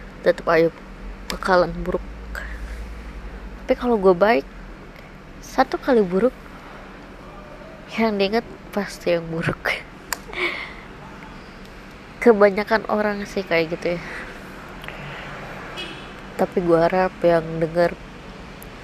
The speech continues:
podcast gue hari ini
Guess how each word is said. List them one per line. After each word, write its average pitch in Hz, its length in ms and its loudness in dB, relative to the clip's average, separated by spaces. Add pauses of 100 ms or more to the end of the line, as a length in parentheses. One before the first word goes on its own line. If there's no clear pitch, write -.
(600)
podcast - 580 4
gue 185 220 8 (160)
hari 175 420 4
ini 175 400 -2